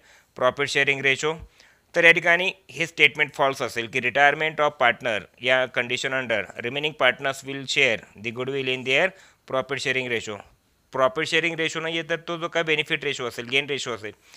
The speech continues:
त्या माध्यमातून त्याचं डिस्ट्रिब्युशन त्या ठिकाणी केलं जाईल, म्हणून स्टेटमेंट नंबर फिफ्थ is false. Number six is retiring partner is not entitled to share in general reserve and accumulated profit.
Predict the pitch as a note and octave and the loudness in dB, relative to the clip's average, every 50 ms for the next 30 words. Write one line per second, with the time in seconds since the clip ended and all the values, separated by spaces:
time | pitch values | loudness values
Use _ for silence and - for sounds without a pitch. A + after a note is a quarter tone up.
0 | - _ _ - D#3 D#3 D#3 D3 C#3+ D#3 D3 D3 C#3 C#3+ D3 C#3+ C#3+ C3 - C#3+ | -20 _ _ -6 -4 0 0 2 2 2 0 0 -2 -2 -4 -4 -4 -4 -2 -2
1 | C#3+ C#3 C#3 C3+ - - C#3 C3 B2+ C3 C3+ B2 B2 B2 B2 B2 B2 A#2 A#2 A#2+ | -2 -2 -2 -6 -8 -8 -8 -8 -8 -8 -2 -2 -2 0 0 -2 -4 -4 -4 -4
2 | A#2+ B2 C3+ D3 D3 C#3 C3+ C#3 C3 - - C#3 C3 A#2+ - C3+ C3+ C3+ B2+ C3+ | -2 -2 -2 -4 -4 -6 -8 -8 -8 -8 0 2 2 2 2 -2 -4 -4 -2 -4
3 | C3 B2+ - C#3+ C3 B2 B2+ B2+ B2+ A#2+ - - C3+ B2+ A2+ G2+ F#2 - - _ | -4 -4 -4 -6 -6 -4 -6 -8 -8 -6 -4 0 0 0 0 -2 -6 -14 -20 _
4 | _ - - - - - - - D3+ D#3 D#3 D3+ - - F#3 E3+ - - - C#3+ | _ -20 -20 -20 -20 -20 -20 -14 -8 -2 -2 -2 0 -2 -4 -4 -4 -8 -4 -2
5 | B2 A#2 G#2+ G2 - - - A2 B2+ A#2+ B2+ B2+ D3+ D#3 E3+ F3+ E3 E3 D#3+ D3+ | -2 -2 -2 -6 -14 -14 -12 -8 -2 -2 4 8 8 8 8 8 4 4 4 4
6 | D3 D#3 D#3 D3+ D#3 D#3 D3 C#3+ D3 D3 D3 C#3 D3 C3+ B2+ A2 C3 B2+ A#2 B2 | 4 2 0 0 0 -2 -2 0 0 0 2 4 2 2 4 4 2 2 4 2
7 | A2+ G2+ G2 F#2 _ _ - C3+ B2 - - D3+ C#3 A#2+ G#2 F#2 - - - A#2+ | -2 -2 -2 -6 _ _ -12 -10 -8 -2 0 2 2 2 2 0 -4 -10 -10 -8
8 | A#2+ A2+ B2 C3 C3 C3+ D3 C3+ C3+ C3+ C3 C#3+ C#3 C#3 C#3 C#3+ D3 C3 A#2+ A#2 | -6 -2 -2 -2 0 0 -2 -2 -4 -2 -2 0 4 6 6 6 6 6 4 4
9 | - A#2+ B2 B2 A#2+ A#2 A2 B2 A#2 - A2 G2+ F#2 - G2 | 0 -6 -8 -6 -6 -4 -6 -6 -6 -4 -6 -6 -6 -6 -10